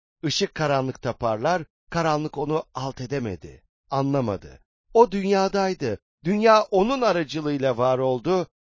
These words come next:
ama dünya onu tanımadı. Kendi yurduna geldi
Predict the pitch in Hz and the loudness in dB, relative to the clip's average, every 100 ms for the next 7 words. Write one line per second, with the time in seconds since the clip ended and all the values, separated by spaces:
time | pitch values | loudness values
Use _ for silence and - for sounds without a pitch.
0 | _ - 147 147 - 139 139 135 131 120 | _ -6 -2 -2 -2 -2 0 0 0 -4
1 | 123 123 - 123 131 113 92 73 65 _ | -6 -8 -6 -4 -2 -6 -8 -14 -20 _
2 | _ _ _ - 151 160 180 156 147 127 | _ _ _ -4 -2 0 0 0 0 0
3 | 165 160 160 160 147 165 160 | -2 0 0 -2 -2 -2 -4